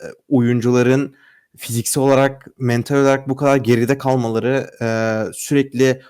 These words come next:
oyunun durması, sürekli sakatlıkların yaşanması gerçekten, e, seyir zevkini çok düşürdü. E, ama gol pozisyonu olarak eğlenceli bir maçtı. İki takım da önemli pozisyonlar buldu. E,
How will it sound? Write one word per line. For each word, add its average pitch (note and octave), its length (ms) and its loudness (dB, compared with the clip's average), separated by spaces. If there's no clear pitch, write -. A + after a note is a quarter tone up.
oyunun B2+ 340 2
durması, B2 400 -2
sürekli C3+ 360 -4
sakatlıkların C3 600 -4
yaşanması C3 500 -6
gerçekten, B2+ 580 -4
e, A2 40 0
seyir C3+ 240 0
zevkini A#2+ 360 -2
çok C#3 260 -6
düşürdü. A#2 540 -8
E, A#2 40 -4
ama E3 220 2
gol D3+ 260 4
pozisyonu D3 500 -4
olarak C#3 340 0
eğlenceli C3 420 4
bir C#3 60 0
maçtı. B2 580 -4
İki - 180 -14
takım B2+ 300 -4
da B2 120 0
önemli A#2+ 320 0
pozisyonlar A#2 640 -4
buldu. G#2+ 460 -4
E, A2 60 -2